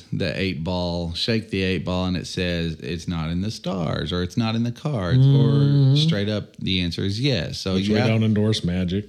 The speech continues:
Speaker 2: but yeah.
Speaker 1: No, but that's not magic. This is, well, in the cards or whatever. Yeah, anyway, yeah. Um, no, we don't. And, uh,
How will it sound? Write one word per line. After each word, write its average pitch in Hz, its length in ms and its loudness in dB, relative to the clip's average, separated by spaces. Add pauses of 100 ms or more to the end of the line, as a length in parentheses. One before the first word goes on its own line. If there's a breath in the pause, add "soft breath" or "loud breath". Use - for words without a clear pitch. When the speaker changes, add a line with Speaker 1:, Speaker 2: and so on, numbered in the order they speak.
Speaker 2:
but - 100 -4
yeah. 113 160 0
Speaker 1:
No, 131 380 6
but 151 120 -2
that's 160 220 -4
not 82 160 -4
magic. - 420 -10
This 90 220 -8
is, - 220 -12 (100)
well, 120 360 4
in 120 240 4
the 101 80 2
cards 76 520 -8
or 85 60 -6
whatever. 92 260 -4
Yeah, 110 140 -2
anyway, 95 480 -4
yeah. 78 140 -6 (680 loud breath)
Um, 90 400 0 (220)
no, 85 100 -2
we 95 100 -6
don't. - 160 -12 (600 loud breath)
And, 101 380 4
uh, 87 240 0